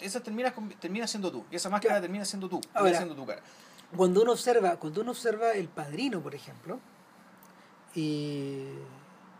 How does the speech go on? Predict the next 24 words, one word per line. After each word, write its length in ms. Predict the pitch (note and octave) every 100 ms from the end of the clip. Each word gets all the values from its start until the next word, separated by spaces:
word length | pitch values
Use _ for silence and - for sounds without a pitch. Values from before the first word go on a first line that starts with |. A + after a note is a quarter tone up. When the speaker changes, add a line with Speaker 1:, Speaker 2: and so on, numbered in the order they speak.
| - -
Speaker 2:
y 80 | F#3
es 60 |
fascinante 540 | G3 G3 F#3 F3+ F#3 G#3
mirarlo 360 | G#3+ A3 A3
de 60 | A3
esa 140 | A3
manera, 300 | G#3 G#3 A3
cuando 200 | F3 F3
uno 100 | G3
observa 220 | F#3+ G3+
el 80 | G3+
personaje 560 | G3 - F#3 F#3+ F#3 F#3
Vito 240 | F#3+ F#3+
Corleone, 500 | F#3 D#3+ E3 A3 C4+ - - - - F#3+
es 80 |
un 120 | A3 A3+
personaje 420 | A3+ A3 A3+ A3
construido 460 | A3+ F#3+ G#3 A#3
sobre 260 | A3+ A#3 G#3
la 120 | G3+
base 340 | G3+ A#3+ C4 A#3+
de 100 | B3
la 120 | A3+
personalidad, 640 | B3+ - B3+ B3+ C#4 -